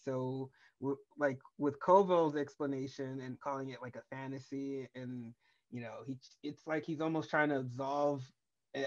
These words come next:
Europeans of any wrongdoing and saying, "Oh, this is just, like, the natural course of, of the univer-, the universe. This is how thing, this is how the universe has always operated," when in fact Europeans were created race, therefore they created racism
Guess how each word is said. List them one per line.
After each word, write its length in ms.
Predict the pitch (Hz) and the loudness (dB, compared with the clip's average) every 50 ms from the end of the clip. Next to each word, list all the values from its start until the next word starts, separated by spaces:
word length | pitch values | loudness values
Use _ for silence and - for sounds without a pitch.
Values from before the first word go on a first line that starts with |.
| - | 0
Europeans 760 | 143 143 147 151 147 147 - 147 147 143 135 131 127 131 127 135 | 2 6 6 6 6 4 2 2 2 4 2 0 -2 -2 -2 -2
of 100 | 127 135 | -2 0
any 200 | 135 135 135 127 | 0 0 0 0
wrongdoing 680 | 123 123 131 135 139 143 139 135 143 139 139 139 139 | 2 2 2 2 0 0 2 4 4 4 4 2 0
and 100 | 127 120 | -2 -4
saying, 360 | - 139 135 131 131 127 123 - _ _ | -6 -6 -6 -6 -6 -8 -8 -12 _ _
"Oh, 120 | 151 143 139 | 2 4 4
this 160 | 147 147 165 | 4 2 0
is 120 | 160 135 | -2 -2
just, 160 | 156 147 - | -2 -2 0
like, 140 | 147 131 127 | -2 -2 0
the 60 | - | -2
natural 400 | 127 131 131 135 131 - 139 131 127 | -2 -2 -2 -4 -4 -4 -4 -6 -4
course 320 | - - 135 135 131 - | -4 -4 -4 -4 -4 -4
of, 100 | 131 123 113 - - | -6 -6 -6 -8 -8
of 120 | 123 127 117 | -6 -6 -4
the 80 | 127 | -2
univer-, 520 | 120 123 131 131 123 113 113 117 110 107 - - _ | -2 -2 -2 -4 -4 -6 -8 -8 -10 -10 -12 -12 _
the 200 | 120 131 - 123 | -8 -6 -6 -4
universe. 500 | 117 127 135 131 120 107 - 107 107 104 - | -4 -2 -2 -4 -4 -6 -8 -12 -14 -12 -12
This 100 | 127 123 | -10 -8
is 100 | 135 127 | -6 -4
how 320 | 131 135 123 120 117 113 - - - - _ _ _ _ - | -2 -2 0 0 -2 -4 -6 -10 -18 -20 _ _ _ _ 2
thing, 320 | 143 139 135 135 127 123 - _ | 2 4 4 4 2 -2 -4 _
this 120 | 151 156 165 | -2 -2 2
is 80 | 151 | 6
how 160 | 170 165 156 | 8 10 10
the 100 | 147 147 | 10 8
universe 340 | 143 143 151 156 143 147 135 | 6 6 4 4 2 -2 -4
has 120 | 139 127 127 | -4 -6 -4
always 280 | 127 135 139 135 127 | -2 0 0 0 0
operated," 720 | 123 123 139 135 123 139 135 127 117 113 110 113 107 107 113 - - - - - | 0 0 0 0 0 0 -2 -2 -2 -2 -4 -4 -6 -8 -10 -14 -20 -20 -8 0
when 240 | - 135 143 143 143 | 2 4 6 6 6
in 100 | 139 135 | 4 4
fact 300 | 131 151 143 143 135 - | 6 6 6 6 4 4
Europeans 580 | 143 151 147 127 123 147 165 165 165 156 143 135 | 4 4 2 2 0 0 0 2 2 0 2 2
were 200 | 143 135 135 - _ | 0 0 0 -2 _
created 540 | - - 139 131 135 143 170 180 160 143 131 | -6 -4 -2 0 2 2 4 4 2 2 0
race, 420 | 123 123 123 117 120 131 139 - - | -2 -6 -6 -6 -6 -8 -10 -10 -10
therefore 380 | 127 135 135 131 - 151 135 131 | -10 -8 -8 -4 -2 -2 0 0
they 100 | 139 131 | -2 -4
created 440 | 127 - 139 131 131 123 127 123 117 | -4 -4 -4 -4 -2 -4 -4 -6 -6
racism 580 | 120 123 139 147 147 - 120 104 98 107 101 | -6 -2 -2 -2 -2 -4 -8 -10 -10 -14 -16